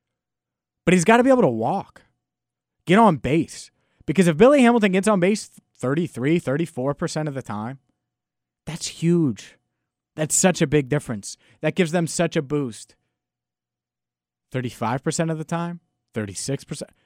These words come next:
That's the difference. You can't be a, a thirty percent on base guy. It's gotta be higher than that. And it, it's, it's interesting. Cliff Floyd of M L B Network, seventeen-year Major League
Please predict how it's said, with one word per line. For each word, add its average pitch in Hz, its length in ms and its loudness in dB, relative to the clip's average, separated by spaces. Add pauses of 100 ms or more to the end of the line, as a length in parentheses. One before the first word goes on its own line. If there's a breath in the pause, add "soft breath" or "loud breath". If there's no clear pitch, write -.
(680)
That's 160 240 2
the 151 100 -2
difference. 120 320 -6
You 156 80 -8
can't 196 240 4
be 170 140 4
a, 151 160 4
a 131 100 -6
thirty 156 340 0
percent 151 460 -6
on 151 220 -2
base 131 280 -2
guy. 95 260 -10 (1120)
It's - 80 -16
gotta 151 200 2
be 147 140 0
higher 135 260 0
than 104 160 -8
that. 80 180 -16 (1160)
And 127 500 -4
it, 147 200 -2
it's, - 340 -4 (480)
it's 131 160 -2
interesting. 156 400 0
Cliff 180 240 2
Floyd 156 300 4
of 120 80 0
M 135 120 2
L 135 120 2
B 135 100 0
Network, 127 460 -2 (440 soft breath)
seventeen-year 143 680 -4 (160)
Major 147 380 2
League 131 320 -2